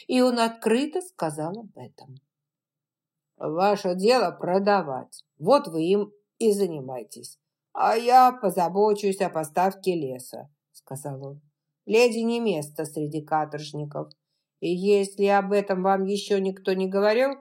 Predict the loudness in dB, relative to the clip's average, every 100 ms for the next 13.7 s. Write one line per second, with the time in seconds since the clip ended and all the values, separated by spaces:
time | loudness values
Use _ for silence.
0 | _ _ _ _ _ -4 -2 -2 2 2
1 | 2 0 -8 -8 -6 -2 0 0 -4 -10
2 | -10 -2 0 0 -6 -8 -8 -10 -12 _
3 | _ _ _ _ _ -2 2 2 0 -4
4 | _ _ _ _ -4 -2 2 2 4 4
5 | 2 -2 -6 -4 -2 -4 0 4 4 0
6 | -12 _ _ _ _ _ -8 2 4 4
7 | 4 2 0 0 0 2 4 4 0 2
8 | 0 2 0 0 0 -2 -2 -4 -6 -4
9 | -4 -2 -2 -2 -4 -2 -4 -6 -12 _
10 | -2 -2 -2 -2 -2 -4 -4 -2 -2 -4
11 | -4 -4 -8 -8 -8 -10 _ _ _ -2
12 | -2 0 0 0 2 2 2 0 -4 -4
13 | -4 -4 -6 -2 -2 -2